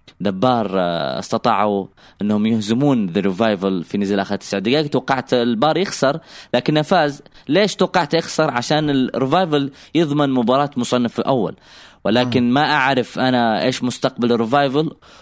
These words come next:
Speaker 1: ومستقبل البار كخصم. مين خصمهم في راسلمانيا؟ آه، سؤال، مين تتوقع يكون خصم ال-، البار في راسلمانيا؟
Speaker 2: احنا عندنا واحدة من ثنتين حقيقة. هم اليوم سووا هزيمة الريفايفل، تعني حاجة واحدة فقط، انه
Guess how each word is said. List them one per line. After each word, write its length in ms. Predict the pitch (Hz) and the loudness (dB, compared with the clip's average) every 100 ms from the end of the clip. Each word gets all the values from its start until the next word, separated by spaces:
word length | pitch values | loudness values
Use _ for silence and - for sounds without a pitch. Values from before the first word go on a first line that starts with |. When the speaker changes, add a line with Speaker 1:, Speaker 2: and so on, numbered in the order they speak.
| - | -4
Speaker 1:
ومستقبل 680 | 123 135 - 180 - 151 151 | 0 0 0 -2 0 0 2
البار 360 | 143 190 151 | 2 2 2
كخصم. 600 | 131 143 180 185 - 104 | 0 -2 0 0 0 0
مين 160 | 135 160 | 0 0
خصمهم 480 | 151 180 - 143 131 | 0 -2 0 0 0
في 200 | 131 135 | 2 2
راسلمانيا؟ 600 | 147 - 147 190 117 67 _ _ _ - - - | 2 0 0 0 0 -4 _ _ _ -20 -20 -6
آه، 260 | 104 107 107 | -2 0 0
سؤال، 540 | - 147 143 180 123 | 0 0 2 2 2
مين 160 | 123 185 | 0 0
تتوقع 360 | 190 202 - 160 | 0 0 0 -2
يكون 220 | 175 165 | -2 -2
خصم 340 | 185 175 165 | -2 -2 0
ال-، 260 | 156 151 147 | 0 0 -2
البار 300 | 143 196 190 | 0 0 0
في 100 | 165 | -2
راسلمانيا؟ 640 | 175 180 208 156 - _ _ _ _ - | -2 -2 -2 -2 -6 _ _ _ _ -8
Speaker 2:
احنا 260 | 190 214 214 | 0 4 6
عندنا 600 | 214 190 190 175 160 151 | 6 6 4 4 2 2
واحدة 320 | 165 139 120 | 2 2 -2
من 60 | |
ثنتين 380 | 104 101 90 76 | -4 -6 -8 -16
حقيقة. 360 | 95 95 95 123 | -14 -12 -6 -2
هم 120 | 165 | 2
اليوم 420 | 165 180 143 123 107 | 4 4 2 -2 -4
سووا 580 | 147 151 135 123 110 120 | -6 -4 -4 -4 -4 -6
هزيمة 300 | 139 147 123 | -6 -4 -4
الريفايفل، 800 | 107 113 127 147 139 156 156 139 | -6 -4 0 0 0 -4 -6 -6
تعني 300 | 139 135 120 | -6 -4 -2
حاجة 260 | 139 120 | -2 -2
واحدة 240 | 110 107 95 | -4 -6 -10
فقط، 340 | 98 - - | -14 -18 -14
انه 320 | 131 147 170 | -8 -4 -4